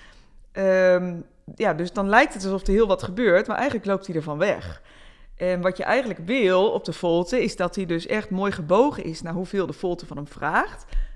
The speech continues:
Eh, daar heb ik pas ook een podcast over opgene-, opgenomen. Moet je even terugluisteren. Een van de vorige podcasts was dat.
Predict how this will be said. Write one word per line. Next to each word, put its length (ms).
Eh, 100
daar 400
heb 80
ik 80
pas 200
ook 80
een 100
podcast 400
over 180
opgene-, 540
opgenomen. 540
Moet 80
je 60
even 120
terugluisteren. 720
Een 80
van 80
de 60
vorige 280
podcasts 440
was 180
dat. 280